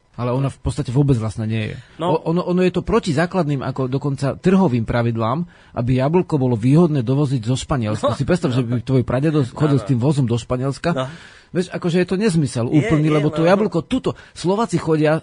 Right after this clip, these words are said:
Speaker 1: e, v, no, čo som spomenul, Zorana, tak ten te-, tiež chodí do Talianska. Hej, včera
Speaker 2: Hmm.
Speaker 1: bol.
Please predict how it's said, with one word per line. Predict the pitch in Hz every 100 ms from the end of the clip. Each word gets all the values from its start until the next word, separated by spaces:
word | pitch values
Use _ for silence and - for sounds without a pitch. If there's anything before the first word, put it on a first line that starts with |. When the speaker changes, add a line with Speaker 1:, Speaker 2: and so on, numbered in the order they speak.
| _
Speaker 1:
e, | - 165
v, | 135 - - - 147
no, | 156
čo | 147 135
som | 170
spomenul, | - 190 165
Zorana, | 117 135 139 147
tak | 160
ten | - 156
te-, | 151 160
tiež | - 180
chodí | - 147
do | 123
Talianska. | 123 123 120 110 110 107
Hej, | 113
včera | 143 196 165 -
Speaker 2:
Hmm. | 110 - - _ - - -
Speaker 1:
bol. | - 117 107